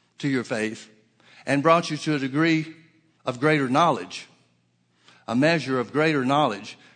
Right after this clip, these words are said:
to see how these things work. So that the next time you're facing a financial crisis, even if it's a greater number,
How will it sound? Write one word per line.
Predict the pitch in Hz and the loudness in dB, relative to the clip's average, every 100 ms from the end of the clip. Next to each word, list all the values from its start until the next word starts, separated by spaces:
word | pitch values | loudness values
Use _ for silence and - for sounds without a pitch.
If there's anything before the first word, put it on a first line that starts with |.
| _ | _
to | 143 | -8
see | - 175 | -4 0
how | 165 | 0
these | 139 127 - | -2 -6 -6
things | 120 110 | -8 -6
work. | 135 147 - - - _ _ _ - - | -4 -4 -4 -14 -20 _ _ _ -20 -16
So | - 196 | -2 0
that | 175 165 | 0 -2
the | 156 | 0
next | 151 233 - | 2 0 -2
time | - 208 175 | -2 0 0
you're | 156 | -2
facing | 143 160 151 143 | 0 -2 -2 -4
a | 135 | -4
financial | 127 139 131 117 | -2 -2 -4 -6
crisis, | 135 123 104 98 | -4 -4 -6 -6
even | 135 147 | -6 -2
if | 160 | -4
it's | 156 - | -4 -8
a | 117 | -4
greater | 139 160 147 | 0 0 0
number, | 143 190 202 - | 2 2 0 -6